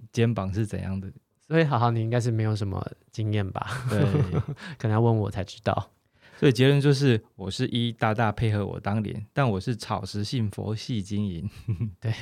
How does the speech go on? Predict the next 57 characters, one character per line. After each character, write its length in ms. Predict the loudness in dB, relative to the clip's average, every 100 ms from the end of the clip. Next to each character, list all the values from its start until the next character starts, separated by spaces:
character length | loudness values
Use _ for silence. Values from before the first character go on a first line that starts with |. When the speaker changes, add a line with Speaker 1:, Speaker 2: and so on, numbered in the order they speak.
| -10 -6
Speaker 2:
还 140 | 0 2
蛮 180 | 2
佛 180 | 2 0
系 220 | 0 -4
的。 140 | -2 2
我 80 | 4
每 120 | 4
次 100 | 6
都 120 | 4
笑 180 | 6 4
说 220 | 6 6
他 100 | 6
应 120 | 4
该 120 | 4
是 120 | 4 2
什 100 | 0
么 260 | -2 -4 -4
手 200 | -2 -2
天 220 | 0 0
使 180 | -2 -6
之 180 | -4
类 200 | -2 -2
的， 160 | -2 -2
就 140 | -2
是 240 | 0 2 0 -4 -20 -8
专 140 | 0 2
门 140 | 2
就 80 | 2
是 120 | 0
靠 220 | 0 0
手 240 | 0 -2 -4
帮 160 | -4 -2
别 160 | -2
人。 320 | -2 -2 -4 -8 -6 -4
<laughs> 280 | -2 2 2
Speaker 1:
我 20 | 4
没 100 | 4
有 80 |
帮 240 | 4 4 4
别 140 | 4
人， 80 | 4
都 80 | 2
是 100 | 0
帮 220 | 0 0
自 160 | -2 -4
己。 220 | -6 -10 -12 _ -20 -6
所 100 | 2
以 60 | 2
我 80 |
是 420 | 2 2 2 2 -4 _ _ _ _ _ _ _
台 200 | 0 4
湾 200 | 4 4
加 200 | 2 2
藤 200 | 0 -2
鹰， 300 | -2 -4 -4
狗 200 | -2 -4
finger。 500 | -2 -2 -2 -4 -6